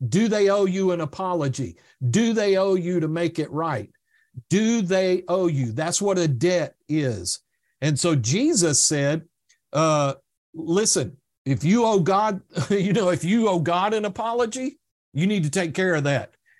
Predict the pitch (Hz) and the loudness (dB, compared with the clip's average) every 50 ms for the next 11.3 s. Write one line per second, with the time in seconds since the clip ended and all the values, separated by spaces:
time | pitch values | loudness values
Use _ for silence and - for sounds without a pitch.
0 | _ _ _ _ - 151 156 151 117 104 120 131 175 185 208 220 247 254 - - | _ _ _ _ 0 2 2 2 2 0 0 0 2 2 4 2 2 0 -2 -2
1 | 180 202 214 220 220 220 202 214 226 226 233 220 - - - 240 226 226 220 - | -2 0 0 0 0 0 -2 -2 -2 -2 -2 0 0 0 2 0 0 -2 -4 -4
2 | - 233 240 233 196 - _ _ - - - 175 160 135 135 214 220 185 147 147 | -4 -4 -2 -4 -6 -10 _ _ -10 -4 -2 0 0 2 2 2 2 2 0 0
3 | 143 135 143 139 - _ - 139 147 127 120 147 147 147 139 - 131 151 143 127 | 0 0 -2 -4 -6 _ -4 -2 -2 0 0 0 0 0 -2 -2 -2 0 0 0
4 | 98 92 - _ _ _ _ _ _ _ _ _ - 147 165 180 190 202 202 196 | -2 -4 -8 _ _ _ _ _ _ _ _ _ -2 -2 0 2 2 0 0 0
5 | 202 202 202 202 196 180 - - - - _ _ _ 139 135 131 - - - 214 | 0 0 0 0 -2 -2 -4 -8 -12 -16 _ _ _ -4 -2 0 0 0 0 2
6 | 254 240 220 226 226 196 196 202 190 156 175 160 - - 233 220 214 202 190 185 | 2 2 0 2 0 0 0 -2 -2 -2 -4 -4 -4 -4 -4 -2 -2 -2 -2 -2
7 | 160 170 190 190 196 185 170 139 131 147 160 180 202 190 190 160 - - 190 190 | -2 -2 -2 -2 -2 0 0 0 0 2 2 0 2 0 0 -2 -2 -2 -4 -4
8 | 190 180 156 139 147 165 190 214 208 190 165 131 - - 190 185 165 143 - 143 | -2 -2 -2 0 0 0 0 0 0 0 -2 -2 -2 -2 -2 0 0 -2 -2 -4
9 | 131 123 127 185 208 196 208 190 190 196 196 190 190 190 185 - _ _ _ _ | -4 -2 0 0 0 0 -2 -2 -2 0 0 0 0 -2 -4 -8 _ _ _ _
10 | - 143 143 113 104 - - - 180 202 208 214 208 208 214 220 208 185 190 180 | -2 0 2 2 0 -2 -2 -2 0 0 0 0 -2 -2 -2 -2 -2 -2 0 0
11 | 160 151 143 151 - - | 2 2 2 0 -2 -6